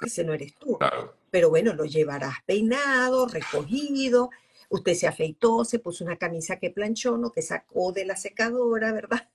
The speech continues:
Speaker 1: Porque lo, lo he Sergio. Esto, esto que te estoy compartiendo,
Speaker 2: No,
Speaker 1: ¿no?
Speaker 2: me imagino, yo
Speaker 1: Y yo
Speaker 2: sé,
Speaker 1: digo,
Speaker 2: exacto, sí, sí.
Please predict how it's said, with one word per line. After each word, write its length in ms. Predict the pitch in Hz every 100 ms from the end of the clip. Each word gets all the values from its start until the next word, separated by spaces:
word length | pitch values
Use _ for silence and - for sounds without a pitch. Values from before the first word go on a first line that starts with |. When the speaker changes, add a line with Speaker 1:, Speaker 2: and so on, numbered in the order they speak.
| _ _ _ - -
Speaker 1:
Porque 300 | 247 226 220
lo, 220 | 196 190 -
lo 180 | 190 180
he 100 | 196 226 - - 294 - - 160
Sergio. 340 | - 160 156
Esto, 260 | 160 - 226 -
esto 180 | 180
que 80 | 269
te 80 | 302
estoy 140 | 247 -
compartiendo, 800 | 277 262 214 220 277 247 202 117
Speaker 2:
No, 180 | 143
Speaker 1:
¿no? 60 | 147
Speaker 2:
me 60 | 123
imagino, 560 | 101 92 - - 101 87
yo 140 | 85
Speaker 1:
Y 60 | -
yo 140 | 127
Speaker 2:
sé, 80 | 120
Speaker 1:
digo, 200 | - -
Speaker 2:
exacto, 360 | 87 170 - -
sí, 160 | - 185
sí. 120 | -